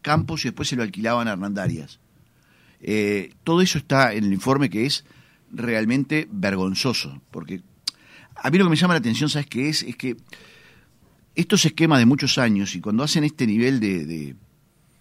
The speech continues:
siquiera de cosa poca elaborada, eh,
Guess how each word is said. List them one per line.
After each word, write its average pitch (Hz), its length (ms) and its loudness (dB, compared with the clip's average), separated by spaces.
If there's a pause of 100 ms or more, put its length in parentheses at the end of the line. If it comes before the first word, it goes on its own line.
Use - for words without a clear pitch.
(400)
siquiera - 540 -4
de 110 100 0
cosa 117 280 -4
poca 113 280 -8
elaborada, 82 680 -8 (640)
eh, 104 280 -2